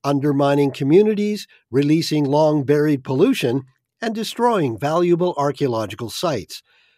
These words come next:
Well, now we've got another one to add to the list. After taking an uphill hike while on a research trip,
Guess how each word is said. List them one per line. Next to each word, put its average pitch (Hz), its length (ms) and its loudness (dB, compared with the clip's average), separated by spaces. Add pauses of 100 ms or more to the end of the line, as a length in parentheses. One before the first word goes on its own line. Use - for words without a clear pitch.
(380)
Well, 113 100 -10
now 147 180 0
we've 156 160 0
got 156 180 -2
another 175 340 0
one 113 220 -2
to 135 180 0
add 104 180 -4
to 123 60 -2
the 127 100 -2
list. 143 480 -2 (920)
After 208 300 -4
taking 254 400 -2
an 190 160 2
uphill 202 460 0
hike 160 460 -4
while 135 180 0
on 135 140 0
a 127 80 -2
research 127 580 -4
trip, 113 300 -4